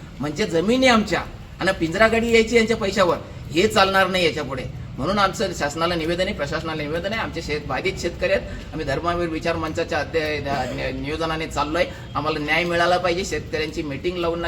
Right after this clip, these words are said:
शेतकऱ्यांच्या व्यथा ऐकल्या पाहिजेत, त्यांना योग्य तो मोबदला दिला पाहिजे आणि जिथे नसेल पाहिजे तिथे बाजूने कुठे जाता येईल ते सुद्धा गेलं पाहिजे. कारण नेता येते, आमच्या गावात तिसऱ्या वर्षी तीन, तिसरी लाईन सरकवली, प्रांत मॅडम वाड्याला होत्या तेव्हा. पहिल्यांदा खदानीतून,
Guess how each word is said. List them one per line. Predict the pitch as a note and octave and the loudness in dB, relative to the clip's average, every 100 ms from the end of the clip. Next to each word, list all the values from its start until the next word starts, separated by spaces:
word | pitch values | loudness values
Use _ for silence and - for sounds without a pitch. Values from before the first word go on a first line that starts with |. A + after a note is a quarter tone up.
| E3 | -4
शेतकऱ्यांच्या | C#3+ D#3+ D#3 D#3 C#3+ | -8 -4 -4 -4 -4
व्यथा | C3 D#3 | -2 -2
ऐकल्या | D#3+ E3 | 0 -2
पाहिजेत, | E3 F3 | -2 -4
त्यांना | D3+ D3+ | -4 -4
योग्य | D3 C#3+ D3+ | -6 -6 -6
तो | D3+ | -6
मोबदला | D#3+ D#3 D#3 | -6 -6 -6
दिला | D3 C#3+ | -4 -4
पाहिजे | C3 B2+ - - - C3 | -4 -8 -10 -12 -4 -2
आणि | F3+ A3+ - - - D3 | 2 2 0 -4 -8 0
जिथे | F3 B3 | 4 4
नसेल | A3+ F#3 A#3+ A#3+ | 4 2 0 2
पाहिजे | A3+ A3 A3 | 0 0 -2
तिथे | G#3+ A3 | -2 0
बाजूने | E3+ E3+ A3 A#3+ | 0 0 0 0
कुठे | A3+ A3 | 2 4
जाता | F#3 - | 2 4
येईल | E3+ C#3 - - - - - | 2 0 -6 -12 -14 -10 2
ते | A3+ | 2
सुद्धा | G#3+ E3+ | 2 0
गेलं | E3 E3 D3 | 2 2 0
पाहिजे. | C#3+ E3 | 0 0
कारण | G3 A3 | 0 0
नेता | G3+ F#3 G#3+ | 2 4 4
येते, | G#3 - G3 - - - - | 2 2 0 0 -6 -12 -4
आमच्या | D3+ E3 G3+ | -2 2 2
गावात | F#3+ G3+ G3 | 4 2 0
तिसऱ्या | E3+ G3 G3+ | -2 2 2
वर्षी | F#3+ E3+ F#3 - - - - - - | 2 0 -4 -4 -8 -8 -8 -8 -4
तीन, | A#3+ C4+ B3+ | -2 -2 0
तिसरी | A3 B3+ C4+ | -2 -2 2
लाईन | B3+ A#3 | 4 4
सरकवली, | F#3 E3 E3 D#3+ | 2 4 2 2
प्रांत | E3+ E3+ | 0 0
मॅडम | F3 E3 D#3+ | 0 0 2
वाड्याला | D#3 D3+ C#3+ | 2 2 0
होत्या | C3 | -2
तेव्हा. | A#2 - - - - - - - - - D3+ | -6 -8 -10 -12 -12 -10 -10 -10 -10 -6 0
पहिल्यांदा | F3 G3+ | 2 2
खदानीतून, | F#3+ D#3 F#3 G3+ G#3+ | 2 2 2 2 -2